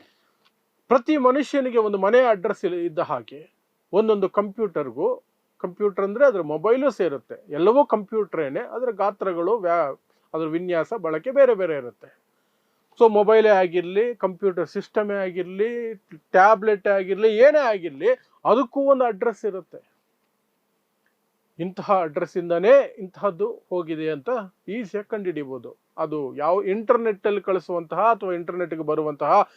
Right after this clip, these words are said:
ಯಾವುದೇ ವಿಚಾರ ಆಗಿದ್ರೂ ಸಹ ಫಿಕ್ಸ್ಡ್ ಅಡ್ರೆಸ್ ಇರುತ್ತೆ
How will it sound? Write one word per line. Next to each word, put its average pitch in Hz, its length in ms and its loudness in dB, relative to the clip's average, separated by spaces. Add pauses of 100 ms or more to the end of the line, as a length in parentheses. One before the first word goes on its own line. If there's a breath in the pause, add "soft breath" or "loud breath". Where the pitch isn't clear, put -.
(160 soft breath)
ಯಾವುದೇ 294 340 4
ವಿಚಾರ 202 320 -6
ಆಗಿದ್ರೂ 143 340 -8
ಸಹ 202 380 -4 (160)
ಫಿಕ್ಸ್ಡ್ - 340 -8
ಅಡ್ರೆಸ್ 208 400 -4
ಇರುತ್ತೆ 143 380 -10